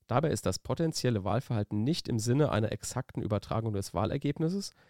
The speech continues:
wohl aber im Sinne einer groben Orientierung zu berücksichtigen. Davon ausgehend ist die Mandatsrelevanz bezogen auf das Zweitstimmergebnis gegeben,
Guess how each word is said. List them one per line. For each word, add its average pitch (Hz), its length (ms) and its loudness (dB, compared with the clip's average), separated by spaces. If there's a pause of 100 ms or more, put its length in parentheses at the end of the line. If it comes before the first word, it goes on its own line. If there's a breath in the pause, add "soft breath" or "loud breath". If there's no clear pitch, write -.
(220 soft breath)
wohl 139 240 6
aber 120 160 6
im 113 120 4
Sinne 117 260 4
einer 101 180 2
groben 113 340 2
Orientierung 101 540 0
zu - 140 -8
berücksichtigen. - 760 -8 (1300)
Davon 156 300 2
ausgehend - 520 2
ist - 180 -6
die 120 40 -2
Mandatsrelevanz 117 1040 0
bezogen - 480 -2
auf - 100 -4
das 92 200 -2
Zweitstimmergebnis - 1040 -2
gegeben, 110 560 -2